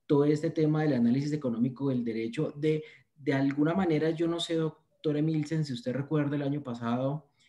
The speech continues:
en un congreso que hicimos para, para todo el tema de la celebración del Código, del Código Civil de Bello,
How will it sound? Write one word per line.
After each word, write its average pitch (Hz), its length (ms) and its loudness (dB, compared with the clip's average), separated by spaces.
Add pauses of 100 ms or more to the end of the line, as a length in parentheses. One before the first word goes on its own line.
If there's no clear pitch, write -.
(200)
en 117 200 -8
un 123 220 -2
congreso 135 560 -2
que 123 100 -6
hicimos 120 340 -4
para, 110 400 -6 (880)
para 107 480 -6
todo 120 160 0
el 120 100 0
tema 135 200 0
de 131 160 0
la 113 100 -4
celebración 110 460 -4
del 127 180 -2
Código, 131 680 -2
del 113 100 -10
Código 120 260 -2
Civil 110 300 -4
de 123 120 0
Bello, 127 480 0